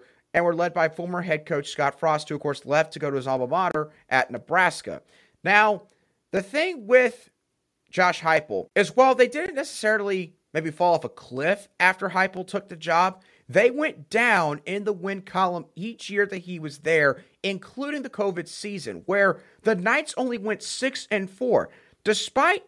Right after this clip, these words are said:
having the second best roster makeup in the American Athletic Conference,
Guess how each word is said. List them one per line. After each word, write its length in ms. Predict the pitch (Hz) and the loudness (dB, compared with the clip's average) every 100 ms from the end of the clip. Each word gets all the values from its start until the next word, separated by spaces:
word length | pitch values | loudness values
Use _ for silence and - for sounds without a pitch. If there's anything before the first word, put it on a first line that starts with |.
| _ | _
having 340 | 202 220 202 | 0 0 0
the 100 | 175 | -8
second 500 | - - 254 294 330 | -8 0 0 0 0
best 300 | 240 226 - 117 | 4 2 0 -2
roster 500 | 151 196 196 - 180 | 4 4 4 -2 -4
makeup 720 | 123 131 170 175 147 135 - _ _ | -2 0 0 2 2 2 0 _ _
in 260 | 190 214 240 143 | -2 0 -2 -6
the 220 | 165 165 | -2 -2
American 340 | 160 185 196 | 0 -2 0
Athletic 460 | 180 170 151 143 - | -2 0 -2 -2 -6
Conference, 640 | - 220 233 151 139 - | -2 0 0 -2 -4 -6